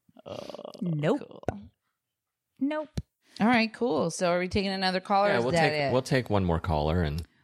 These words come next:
Speaker 2: Un
Speaker 3: wrap it up.
Speaker 2: mas.
Speaker 1: Uno mas. I feel like I've been a slug today, like, useless, like, not contributing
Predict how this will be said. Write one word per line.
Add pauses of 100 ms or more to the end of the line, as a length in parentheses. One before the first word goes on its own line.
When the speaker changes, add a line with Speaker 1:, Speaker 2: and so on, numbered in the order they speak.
(160)
Speaker 2:
Un
Speaker 3:
wrap
it
up.
Speaker 2:
mas. (520)
Speaker 1:
Uno
mas. (680)
I
feel
like
I've
been
a
slug
today, (160)
like, (1400)
useless,
like,
not
contributing